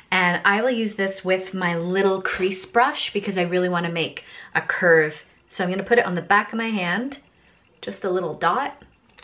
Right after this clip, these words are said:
And then I'm going to use, this is a cute one I got in one of my boxes. So it's just a little,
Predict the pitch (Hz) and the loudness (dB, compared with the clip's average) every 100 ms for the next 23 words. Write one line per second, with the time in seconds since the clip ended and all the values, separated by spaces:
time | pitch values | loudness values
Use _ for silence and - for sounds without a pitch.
0 | - _ _ - - - 180 175 175 175 | -20 _ _ -18 -16 -10 -4 -2 0 0
1 | 175 180 180 - - 190 202 202 196 190 | 0 -2 -4 -8 -10 -6 -4 -2 -4 -6
2 | 196 - 175 175 175 175 175 170 170 175 | -10 -10 -10 -8 -6 -6 -8 -8 -10 -14
3 | - - - - - - - - - 240 | -20 -20 -20 -20 -20 -20 -18 -14 -8 -4
4 | 247 - 185 - 165 156 156 147 - - | -4 -2 -2 -2 -2 -2 0 0 -2 -8
5 | - - 180 165 160 156 160 156 160 160 | -20 -16 -10 -6 -4 -4 -4 -2 2 0
6 | - - 147 151 - - - 175 139 131 | 0 -4 -4 -4 -10 -20 -8 -4 -2 -4
7 | 156 - 202 196 185 160 160 160 156 156 | -8 -6 -6 -2 0 2 2 2 0 -4